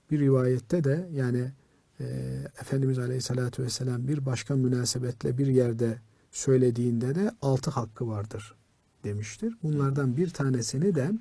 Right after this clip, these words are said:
hastalandığında kardeşini ziyaret ol-, etmek olarak belirtmiştir. Bu ziyaret kelimesi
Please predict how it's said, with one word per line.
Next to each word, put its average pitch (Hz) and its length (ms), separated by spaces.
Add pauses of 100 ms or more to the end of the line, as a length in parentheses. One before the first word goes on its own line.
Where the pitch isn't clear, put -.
(800)
hastalandığında 135 960
kardeşini 131 640
ziyaret 131 500
ol-, 123 140 (100)
etmek 120 400
olarak 107 480
belirtmiştir. - 800 (800)
Bu 175 100
ziyaret 143 460
kelimesi 147 720